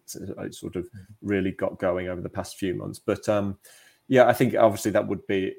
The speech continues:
Speaker 1: would be an issue. I don't think it would, I don't think it would stop the club from going through with their plans,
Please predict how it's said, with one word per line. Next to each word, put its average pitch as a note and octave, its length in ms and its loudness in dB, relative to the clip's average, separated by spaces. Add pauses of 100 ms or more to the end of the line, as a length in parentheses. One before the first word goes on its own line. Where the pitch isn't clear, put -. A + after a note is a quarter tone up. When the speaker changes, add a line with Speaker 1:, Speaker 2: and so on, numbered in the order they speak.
(100)
Speaker 1:
would F#2+ 160 -12
be G#2 140 -2
an G2 80 -4
issue. G2+ 260 -6
I G#2+ 40 0
don't C3 320 2
think G#2+ 500 -8
it G#2 120 -6 (120)
would, G2 280 -4 (1120)
I A2+ 40 -14
don't D3 160 -2
think B2 160 -4
it G#2+ 80 -4
would G2 120 -8
stop - 400 -2
the G#2 60 -6
club F2+ 340 -8
from F#2+ 180 -8
going F2+ 220 -4
through F#2 260 -4
with F2+ 180 -6
their F2+ 100 -4
plans, - 500 -10